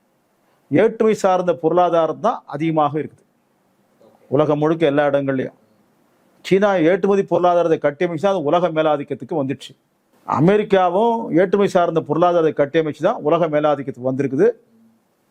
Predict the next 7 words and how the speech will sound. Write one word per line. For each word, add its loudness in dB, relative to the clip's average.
இப்போ 2
சரிவை 2
சந்திச்சிருக்குது. -6
அதே 4
நேரத்துல 0
பல 2
நா-, 0